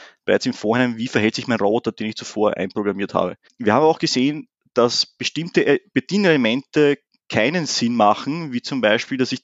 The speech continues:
direkt über die, ähm, Mixed Reality Brille den Roboter versuche manuell zu bewegen, zu steuern.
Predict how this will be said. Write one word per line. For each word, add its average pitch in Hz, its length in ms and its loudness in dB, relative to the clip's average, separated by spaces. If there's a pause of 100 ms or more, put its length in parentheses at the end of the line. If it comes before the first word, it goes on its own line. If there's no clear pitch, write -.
(140)
direkt 139 360 2
über 117 180 -2
die, 113 400 -2
ähm, 104 460 0
Mixed 110 300 -4
Reality 117 540 2 (260)
Brille 123 440 4
den 110 180 -4
Roboter 113 460 2
versuche 120 380 -6
manuell 104 440 2 (360)
zu 110 440 -2
bewegen, 98 380 -2
zu - 80 -6
steuern. 98 380 0